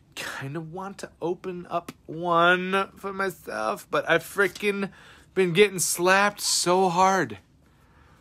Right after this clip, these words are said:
They, they were freebies. They were freebies. Yes, they were. I kinda wanna open one, but I don't because the last seven I've opened, I think my best hit was an Atraxa.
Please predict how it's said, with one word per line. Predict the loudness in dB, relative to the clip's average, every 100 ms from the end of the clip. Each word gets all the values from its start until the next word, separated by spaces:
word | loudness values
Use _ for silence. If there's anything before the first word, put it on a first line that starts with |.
| _ _
They, | 2 4 4 4 4 4 2 0 -2
they | -2
were | -2 4 4 4
freebies. | 0 0 0 0 -6 -6 -10 -2
They | 0
were | 0 -4
freebies. | -6 -8 -8 -14 -16 -12
Yes, | -12 -12 -10
they | -6
were. | -6 -6 -8 -10 _ -20 -20 _ _ _ _ -20 -20 _ _ _ -18 -14 -14 -12 -12 -4 0
I | 0
kinda | 2 2 4
wanna | 2 0 0
open | -2 -2 -2
one, | 2 2 2
but | 2
I | 0
don't | 2 4 4 2
because | -2 0 0 -2
the |
last | 0 2 2 0 -8
seven | -8 0 4 4 2 -2
I've | 0 0 2
opened, | -2 0 -4
I | -4
think | -6 0
my | 0
best | 0 0 -2 -2 -6
hit | -6
was | -4 -8
an | -8
Atraxa. | -10 -6 -2 -2 -2 -14 -16